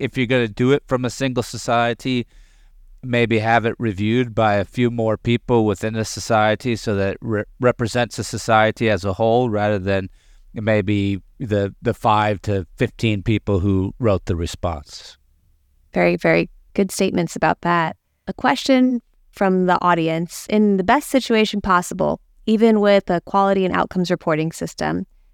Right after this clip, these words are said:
Speaker 2: how do you avoid this type of political nightmare when you're taking care of high-risk patients as the operator?
Speaker 1: Yeah, I mean, that's, uh,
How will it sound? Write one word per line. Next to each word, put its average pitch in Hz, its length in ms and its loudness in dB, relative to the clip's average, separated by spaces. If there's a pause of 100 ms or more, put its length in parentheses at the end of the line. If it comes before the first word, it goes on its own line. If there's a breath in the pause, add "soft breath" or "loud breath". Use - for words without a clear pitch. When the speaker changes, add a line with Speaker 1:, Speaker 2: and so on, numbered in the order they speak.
Speaker 2:
how 254 120 0
do 277 60 4
you 269 120 4
avoid 196 320 2
this 190 120 -2
type - 240 -2
of 180 200 0
political 180 360 -2
nightmare 165 420 0
when 165 220 0
you're 160 80 0
taking 165 320 -4
care 160 180 -2
of 160 120 -2
high-risk 160 400 -4
patients - 640 -8 (140)
as 175 160 -2
the - 160 -4
operator? - 580 -2 (400)
Speaker 1:
Yeah, 117 560 0
I - 20 -12
mean, 120 160 0
that's, 127 360 0
uh, 110 320 0